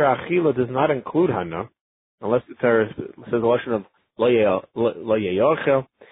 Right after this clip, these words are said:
If that's the case, L'may Hilchos Kishtam L'mayim, so Dam anyways, I would know, is Hana, 'cause it doesn't say Lo Yeyachel. Is Eva Zeh, why does it have to compare it to Dam? For what halacha does it have to compare it to water?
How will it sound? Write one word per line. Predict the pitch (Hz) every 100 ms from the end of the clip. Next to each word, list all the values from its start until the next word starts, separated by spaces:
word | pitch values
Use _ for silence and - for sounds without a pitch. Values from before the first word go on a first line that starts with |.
| - _
If | -
that's | 139 185 151
the |
case, | 170 156
L'may | 139 135 135
Hilchos | 165 - 156 147 -
Kishtam | 135 151 139
L'mayim, | 135 143 175 143
so | 123
Dam | 131 165 151
anyways, | 180 175 127 120
I |
would | 113 120
know, | 131 180 135 110 _
is | - 117 _ _ _ _ -
Hana, | 127 117 107 151
'cause | 143
it | 127
doesn't | 143 147
say | 139
Lo | 131 123
Yeyachel. | 127 151 190 185 202 156 - _ _ -
Is | 120
Eva | 135 139 127
Zeh, | 165
why | 139 143
does | 165
it | 147
have | 143
to | 127
compare | 127 117 127 120
it | -
to |
Dam? | 95 92 90 120 _
For | -
what | 104 127
halacha | 110 110 110 120
does | 117
it | 120
have | 117
to | 113
compare | 107 113 110
it |
to | 98
water? | 85 80 78